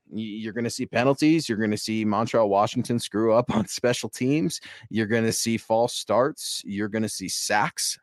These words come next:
lots of sacks. And then you're gonna get familiar with a new Kansas City Chief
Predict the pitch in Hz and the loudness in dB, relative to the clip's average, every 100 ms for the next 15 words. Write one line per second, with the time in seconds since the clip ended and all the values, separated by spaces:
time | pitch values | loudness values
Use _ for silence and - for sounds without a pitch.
0 | _ - 123 190 - - 85 80 - - | _ 0 2 2 -2 -2 0 0 -4 -12
1 | - - 147 208 285 269 220 180 165 - | -18 -4 0 2 0 2 4 6 4 4
2 | 131 135 135 123 120 107 104 104 113 101 | 2 4 4 4 2 2 2 2 2 2
3 | 104 95 90 76 - 92 71 69 - 65 | 0 0 -2 -6 -4 -4 -4 -8 -6 -8